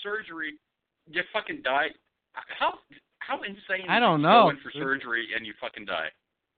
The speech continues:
Speaker 2: Uh,
Speaker 1: Complications
Speaker 2: happens a
Speaker 1: of
Speaker 2: lot
Speaker 1: surgery.
Speaker 2: every day, appa-, un-, unfortunately. But, I mean, I w-, hope he wasn't going in to, like, have some kind of cosmetic surgery and he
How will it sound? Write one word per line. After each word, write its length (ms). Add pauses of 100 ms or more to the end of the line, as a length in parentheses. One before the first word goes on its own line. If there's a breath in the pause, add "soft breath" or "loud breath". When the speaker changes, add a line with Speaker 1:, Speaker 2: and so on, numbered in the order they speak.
(1080)
Speaker 2:
Uh, 60
Speaker 1:
Complications 440
Speaker 2:
happens 320
a 40
Speaker 1:
of 140
Speaker 2:
lot 180
Speaker 1:
surgery. 180
Speaker 2:
every 140
day, 280
appa-, 320
un-, 300 (200)
unfortunately. 480
But, 160
I 40
mean, 120
I 40
w-, 160
hope 200
he 100
wasn't 320
going 240
in 120
to, 80
like, 200
have 280
some 120
kind 200
of 120
cosmetic 680 (120)
surgery 600 (760)
and 120
he 60